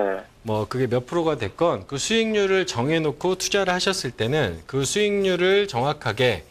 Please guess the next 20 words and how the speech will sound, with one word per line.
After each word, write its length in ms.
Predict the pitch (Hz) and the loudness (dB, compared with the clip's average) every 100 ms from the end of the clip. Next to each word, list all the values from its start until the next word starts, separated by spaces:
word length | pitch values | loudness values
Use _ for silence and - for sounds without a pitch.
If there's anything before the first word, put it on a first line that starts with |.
| - - - | -20 -20 -12
받을 300 | 107 117 160 | -4 0 0
수 140 | - | 0
있는 180 | 139 117 | 0 0
월세 280 | 92 135 143 | 0 -2 -2
세입자가 520 | 156 151 - 123 120 | -2 -4 -2 -2 0
나오는 420 | 95 98 107 87 73 - | 0 0 0 -4 -8 -10
그 100 | 98 | -6
시간까지 760 | - 180 165 95 151 127 78 - - - | -2 -2 0 0 2 0 0 -10 -20 -12
조금만 500 | 202 - 240 220 190 | -8 -6 -2 0 -2
기다려 380 | - 131 143 139 | -2 0 0 0
보시는 400 | 104 98 101 98 | -2 -4 -4 -2
게 260 | 151 190 196 | 0 0 -4
더 140 | 110 | -8
좋을 240 | - 127 | -4 -2
수, 220 | 131 - 143 - | -2 -4 -8 -6
좋다라고 760 | 139 143 - 170 165 135 120 | -2 -2 0 0 2 0 -2
좀 200 | 110 107 | -4 -6
결론을 300 | - 117 120 | -4 -2 -2
내드리고 400 | 95 104 120 104 | -2 -4 -4 -6
싶어요. 580 | 101 - 120 107 127 76 | -8 -4 -2 0 -2 -4